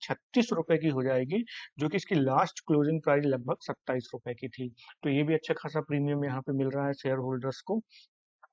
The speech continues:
तो इसलिए कहा जा रहा है दोस्तों कि कुल मिला के ये जो डील है future groups के आर्म्स जो है, यानी कि ये जितनी भी सब्सिडियरी companies हैं,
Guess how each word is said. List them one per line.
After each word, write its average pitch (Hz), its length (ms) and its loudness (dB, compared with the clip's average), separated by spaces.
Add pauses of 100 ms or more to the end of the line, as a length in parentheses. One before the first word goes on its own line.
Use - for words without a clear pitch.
(460)
तो 170 240 8
इसलिए 226 260 2
कहा 202 180 2
जा 196 140 8
रहा 196 80 8
है 196 60 6
दोस्तों 185 300 2
कि 226 120 0
कुल 190 240 4
मिला 196 240 2
के 214 220 0
ये 208 80 2
जो 165 140 2
डील 156 380 0
है 156 100 2
future 165 400 -4
groups 170 280 0
के 185 120 -4
आर्म्स 151 540 0
जो 139 180 0
है, 139 80 0
यानी 135 180 -2
कि 143 200 2
ये 139 80 4
जितनी 139 340 0
भी 139 100 0
सब्सिडियरी 131 440 -10
companies 135 460 -4
हैं, 160 120 -4